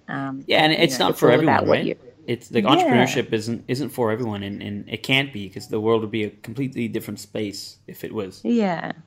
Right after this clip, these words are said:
Speaker 1: yeah, exactly right. Um,
Speaker 2: Tell me, tell me about some, maybe some adversity that you went through while starting Women in Digital.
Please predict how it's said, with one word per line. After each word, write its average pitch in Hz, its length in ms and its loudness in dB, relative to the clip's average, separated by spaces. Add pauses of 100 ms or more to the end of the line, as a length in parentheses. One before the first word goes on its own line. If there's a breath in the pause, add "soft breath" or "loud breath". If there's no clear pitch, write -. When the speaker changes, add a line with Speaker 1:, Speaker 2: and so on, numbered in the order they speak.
(240)
Speaker 1:
yeah, 175 380 0 (200)
exactly 175 500 -8
right. 147 360 -8 (160)
Um, 143 340 -4 (960 loud breath)
Speaker 2:
Tell - 200 -6
me, 262 260 -4
tell 190 160 -2
me 277 80 0
about 160 240 2
some, 131 340 2
maybe 143 220 2
some 139 180 0
adversity 113 640 0
that - 100 -8
you 110 140 0
went 113 160 2
through 107 240 -2
while 104 200 0
starting 110 600 -2
Women 107 240 -6
in 101 40 -8
Digital. 123 320 -4